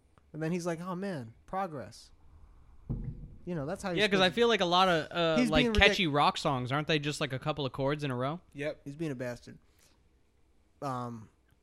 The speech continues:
Speaker 1: but he also tells Cookie that the computer is not an instrument.
Speaker 3: Which
Speaker 2: Oh,
Speaker 3: is
Speaker 2: that
Speaker 3: bullshit.
Speaker 1: This is just not a good way to, like, why not?
Speaker 2: That
Speaker 3: It's
Speaker 2: was one
Speaker 3: fucked.
Speaker 2: of the
Speaker 1: It's
Speaker 2: biggest
Speaker 1: crazy.
Speaker 2: burns that's ever hit the both of y'all. <laughs>
Speaker 3: Yeah, 'cause Kirk and I were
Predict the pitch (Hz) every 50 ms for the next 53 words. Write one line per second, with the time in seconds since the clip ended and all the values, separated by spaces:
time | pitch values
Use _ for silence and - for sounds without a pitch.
0 | _ _ _ _ 147 156 170 160 175 185 185 190 208 208 - 202 175 - - 190
1 | 170 160 - - - 208 202 - 190 156 143 147 143 - - 156 143 139 139 -
2 | _ - 147 - - 196 170 160 151 135 151 147 135 135 143 156 156 - - 139
3 | 120 95 - - _ _ _ _ _ _ _ _ _ _ _ _ - 175 180 175
4 | 165 165 143 151 180 185 185 180 - 143 131 127 - - - - - - 185 202
5 | 202 233 220 202 233 220 208 226 214 214 220 214 214 214 202 196 220 208 208 214
6 | 208 208 202 190 180 - - - _ - 185 190 185 196 208 226 233 240 233 226
7 | - - - - - 165 170 190 233 254 233 240 240 247 240 214 214 175 143 160
8 | 180 208 226 214 175 151 135 170 170 175 175 165 156 160 151 170 170 165 151 139
9 | 127 160 170 160 156 151 151 131 143 135 135 135 - 127 120 117 127 139 160 -
10 | - 156 156 147 135 127 202 147 - - - 175 185 - 185 160 160 156 147 143
11 | 139